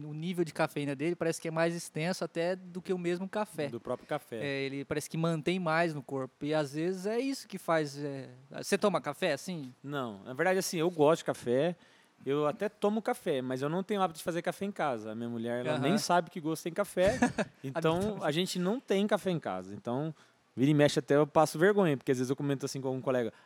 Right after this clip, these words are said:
Speaker 2: "Ah, vamos tomar um café." Aí a pessoa acha que vai tomar café preto, e na verdade
Speaker 1: Aham.
Speaker 2: não, ca-,
Speaker 1: Não,
Speaker 2: tomar
Speaker 1: vamos
Speaker 2: café
Speaker 1: tomar
Speaker 2: é
Speaker 1: é
Speaker 2: fazer um
Speaker 1: o,
Speaker 2: lanchinho,
Speaker 1: fazer um
Speaker 2: né?
Speaker 1: lanche.
Speaker 2: Mas café lá em casa não tem. A gente já,
Speaker 1: Aham.
Speaker 2: nós tivemos algumas cafeteiras já,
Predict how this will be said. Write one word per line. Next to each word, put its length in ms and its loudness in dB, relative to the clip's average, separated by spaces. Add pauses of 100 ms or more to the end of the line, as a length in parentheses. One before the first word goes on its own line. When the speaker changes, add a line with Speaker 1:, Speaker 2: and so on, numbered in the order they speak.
Speaker 2:
"Ah, 40 -4
vamos 180 6
tomar 160 6
um 40 6
café." 460 6 (340)
Aí 140 2
a 60 4
pessoa 340 8
acha 160 6
que 80 -14
vai 120 6
tomar 220 4
café 240 4
preto, 360 6
e 20 2
na 80 4
verdade 300 6
Speaker 1:
Aham. 80 4
Speaker 2:
não, 400 6
ca-, 140 4
Speaker 1:
Não, 80 0
Speaker 2:
tomar 160 4
Speaker 1:
vamos 60 -2
Speaker 2:
café 280 4
Speaker 1:
tomar 160 8
Speaker 2:
é 40 4
Speaker 1:
é 40 4
Speaker 2:
fazer 120 10
um 40 12
Speaker 1:
o, 40 12
Speaker 2:
lanchinho, 460 10
Speaker 1:
fazer 140 10
um 40 8
Speaker 2:
né? 80 8
Speaker 1:
lanche. 200 -2 (320)
Speaker 2:
Mas 160 4
café 380 6
lá 100 8
em 40 2
casa 200 6
não 100 4
tem. 300 4
A 40 6
gente 160 2
já, 200 6
Speaker 1:
Aham. 160 -6
Speaker 2:
nós 120 2
tivemos 320 2
algumas 280 0
cafeteiras 680 6
já, 260 4